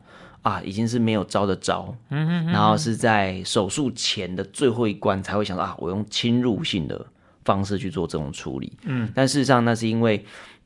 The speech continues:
Speaker 1: 呃，以往就是因为选择的时间点都是太往后了。
Speaker 2: 嗯哼。
Speaker 1: 太后的时候，其实你那个关节腔早，早就已经千疮百孔了。
Speaker 2: 嗯。
Speaker 1: 所以你玻尿酸打进去的时候，其实它可能会透过各种方式在各种孔隙里面就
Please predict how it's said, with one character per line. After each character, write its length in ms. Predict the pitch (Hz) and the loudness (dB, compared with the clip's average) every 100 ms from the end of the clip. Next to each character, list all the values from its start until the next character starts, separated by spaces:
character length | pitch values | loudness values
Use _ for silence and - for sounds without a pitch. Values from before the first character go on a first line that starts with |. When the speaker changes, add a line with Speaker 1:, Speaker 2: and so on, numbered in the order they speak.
| _ | _
Speaker 1:
呃， 160 | 104 104 | -2 0
以 160 | 113 | 2
往 180 | 123 104 | 4 4
就 120 | 101 | 2
是 100 | 110 | -2
因 100 | 101 | 0
为 60 | 120 | 0
选 360 | 110 - 90 85 | 0 -2 -2 -4
择 180 | 92 90 | -4 -4
的 100 | 92 | -4
时 160 | - | -4
间 140 | 98 101 | -2 -2
点 100 | 71 | -2
都 140 | 90 | -4
是 100 | 90 | -6
太 240 | - 95 - - | -6 -6 -6 -4
往 180 | 80 | -4
后 260 | 82 - 104 | -4 0 0
了。 100 | - - - | -2 -14 -10
Speaker 2:
嗯 160 | 131 120 | -6 -4
哼。 220 | 120 120 | -4 -2
Speaker 1:
太 120 | 180 | 2
后 140 | 196 | 6
的 60 | 151 | 6
时 80 | 147 | 6
候， 80 | 135 | 4
其 160 | 110 | 2
实 80 | 117 | 2
你 80 | 104 | 4
那 100 | 117 | 2
个 80 | 110 | 2
关 200 | 113 113 | 2 2
节 180 | 92 | 0
腔 280 | 85 95 95 | -4 -4 -4
早， 120 | 90 76 | -4 -4
早 220 | - 80 | -6 -4
就 120 | 110 | -2
已 60 | 90 | -2
经 100 | 95 | -2
千 220 | 95 92 | -2 -4
疮 180 | 90 92 | -2 -4
百 200 | - - | -4 -6
孔 180 | - - | -10 -12
了。 80 | 139 _ | -16 _
Speaker 2:
嗯。 260 | 135 127 113 - | -6 -4 -4 -4
Speaker 1:
所 120 | - 175 | 2 4
以 40 | |
你 100 | 127 | 4
玻 140 | 135 | 4
尿 100 | 135 | 2
酸 160 | 135 139 | 2 0
打 220 | 113 87 | 0 0
进 200 | 87 110 | 2 2
去 160 | 98 107 | 2 0
的 120 | 87 | -2
时 180 | - 85 | -4 -4
候， 160 | 92 | -2
其 140 | 73 107 | -2 0
实 40 | |
它 80 | 117 | 0
可 80 | 107 | -2
能 160 | 82 | -4
会 240 | 95 110 87 - - - _ _ | 0 0 -2 -10 -20 -20 _ _
透 120 | - | 0
过 100 | 139 | 4
各 220 | 131 147 113 | 4 6 4
种 180 | 71 | 4
方 240 | 76 98 95 | -2 -4 -4
式 220 | - 90 | -4 -6
在 240 | - 120 | -2 -2
各 240 | 117 - 143 | -2 0 0
种 180 | 98 101 | 0 -2
孔 280 | - 90 76 | -4 -4 -4
隙 200 | - 101 | -4 -2
里 80 | 80 | -2
面 140 | |
就 80 | 90 | -2